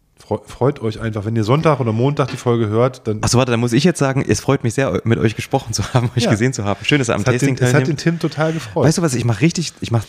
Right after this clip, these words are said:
Speaker 2: ein richtig cooles Tasting und da hat mich, äh, hat's mich so total überrascht, dass das Tasting so gut angenommen wurde. Ich hatte die Idee, weil wir, ähm,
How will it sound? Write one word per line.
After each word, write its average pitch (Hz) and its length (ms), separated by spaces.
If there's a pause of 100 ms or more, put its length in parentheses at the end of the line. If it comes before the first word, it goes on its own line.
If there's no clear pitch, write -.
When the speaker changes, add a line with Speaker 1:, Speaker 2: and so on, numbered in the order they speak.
(140)
Speaker 2:
ein 110 120
richtig 147 340
cooles 139 340
Tasting 113 640
und 101 240
da 104 60
hat 107 120
mich, 104 420
äh, - 100
hat's 98 260
mich 101 140
so 101 180
total 110 500
überrascht, 113 520
dass 101 120
das - 160
Tasting 101 360
so 101 100
gut 107 120
angenommen 98 360
wurde. 95 220 (380)
Ich - 100
hatte 113 120
die 95 180
Idee, 92 300
weil 104 240
wir, 95 380
ähm, 87 400